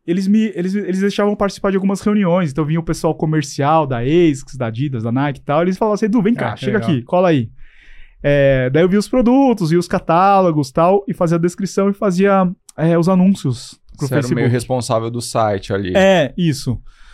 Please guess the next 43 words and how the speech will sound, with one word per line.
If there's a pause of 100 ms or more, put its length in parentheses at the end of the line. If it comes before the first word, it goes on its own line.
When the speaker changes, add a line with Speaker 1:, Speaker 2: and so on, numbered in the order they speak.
(560)
Speaker 1:
E
Speaker 2:
Mas
os,
as
inscrições
eram
reviews
seu,
experiência
própria,
ou
você
ia
atrás,
tipo,
sei
lá,
do
que
Speaker 1:
Eu
Speaker 2:
tinha
lá
Speaker 1:
pesquisava
Speaker 2:
fora,
Speaker 1:
também,
Speaker 2:
né?
Speaker 1:
é.
Speaker 2:
Você, (120)
Speaker 1:
Eu
pesquisava
lá
Speaker 2:
você
via
o
que
Speaker 1:
fora.
Speaker 2:
tava
falando
lá
fora.
Speaker 1:
Aham. (240)
Isso. (1500)
E,